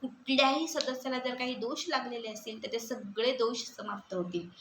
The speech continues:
मी स्वतः प्रत्येक अमावस्येला न चुकता हा दही भाताचा उतारा करत असते आणि खरं तुम्हाला सांगते असंख्य पटीने लाभ आहे. ऐकून फक्त ऐकलं आणि शांत बसले, "ठीक आहे, ठीक आहे,"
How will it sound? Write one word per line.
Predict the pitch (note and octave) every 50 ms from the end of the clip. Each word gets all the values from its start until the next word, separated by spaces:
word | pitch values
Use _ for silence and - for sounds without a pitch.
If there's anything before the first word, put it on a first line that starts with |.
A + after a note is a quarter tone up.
| - - - - -
मी | C4 C#4
स्वतः | C4 D4 D4 C#4+ C#4
प्रत्येक | - D4 C#4 C4+ - - - - C#4+ C#4+ D4 C#4+
अमावस्येला | - B3+ C4 C4 B3+ C4 B3+ - C4+ B3+ C4 C4
न | B3+ B3 A#3 B3 C4
चुकता | C4 - - - D#4 - - - - A#3
हा | A3+ A3
दही | A3 A3+ A#3 A3
भाताचा | G#3+ G#3 G#3+ G#3+ G#3+ A3 A3+
उतारा | G#3+ G#3+ - A3 G#3+ A3 A3
करत | A3 G#3+ G3+ G3+ A3 - A3+
असते | A3+ - - A3+ A#3+ C4 - - - - - - - -
आणि | A3 A#3 B3 -
खरं | B3+ B3+ C4 B3+
तुम्हाला | D#4 C4 C4+ B3+ A#3+ A#3
सांगते | - A3 G#3+ G#3 G#3 B3
असंख्य | - - G#3+ - A#3+ A#3+ B3 B3 C4+
पटीने | C4 C4 B3 - A#3 A3+ A#3 A3
लाभ | G#3+ G#3 G3+ G3+
आहे. | G3 G3 G#3 G#3+ - - A#3+
ऐकून | A#3 A#3 - - C4+ C4+ C4 - - -
फक्त | C4+ - - -
ऐकलं | D4 - - A#3+ A#3 A#3 B3 C4 C4
आणि | B3+ C4 B3+ B3+ B3+ - - -
शांत | - C4 A#3 A#3+ B3 C4
बसले, | A#3 A3+ A3 - - G3+ G3+
"ठीक | G3+ - B3+ B3 B3 -
आहे, | G#3 G3+
ठीक | - A#3 - -
आहे," | F3+